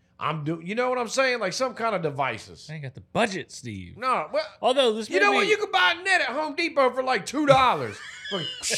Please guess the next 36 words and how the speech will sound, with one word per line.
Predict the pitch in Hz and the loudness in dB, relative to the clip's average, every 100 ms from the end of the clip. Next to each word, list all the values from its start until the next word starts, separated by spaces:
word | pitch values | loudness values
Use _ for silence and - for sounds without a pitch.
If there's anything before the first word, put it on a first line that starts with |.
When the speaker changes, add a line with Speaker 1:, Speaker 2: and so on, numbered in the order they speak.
| 247 | -2
Speaker 1:
<laughs> | |
you're | 247 262 247 | 0 4 4
like, | 233 226 226 - - - - _ | 4 0 -6 -14 -14 -18 -20 _
you | - 381 | 4 6
don't | 370 370 | 6 2
Speaker 2:
Just | 381 | 4
Speaker 1:
need | - | 4
Speaker 2:
a | |
Speaker 1:
a | - | 4
fucking | - 302 - | 2 2 4
Speaker 2:
fucking | 165 - | 2 4
Speaker 1:
budget. | 208 170 | 2 2
Speaker 2:
fishing | 147 135 135 123 | 0 0 -4 -4
net. | 127 139 | -6 -8
Just | 113 - | -12 -14
throw | - | -4
Speaker 1:
Yeah, | 285 381 226 | 2 4 6
Speaker 2:
it | 170 | 6
on | 190 | 2
'em. | - | 2
Speaker 1:
yeah, | 277 202 262 | 0 -2 -4
you | 302 | -4
know | 330 | -2
what | 320 | 0
I'm | 330 330 | 0 -2
saying? | 339 349 349 320 | -8 -6 -6 -6
I | |
mean, | 294 294 | -8 -10
just | 285 285 - _ _ _ _ | -6 -8 -8 _ _ _ _
spice | - - 285 240 | -8 0 0 0
it | 269 | 0
up | 262 262 | -2 0
with | 254 | -4
some | 220 240 | -4 -6
fucking | 196 269 - 240 | -4 -2 -2 -6
flair, | - 262 269 262 254 | -4 2 4 4 0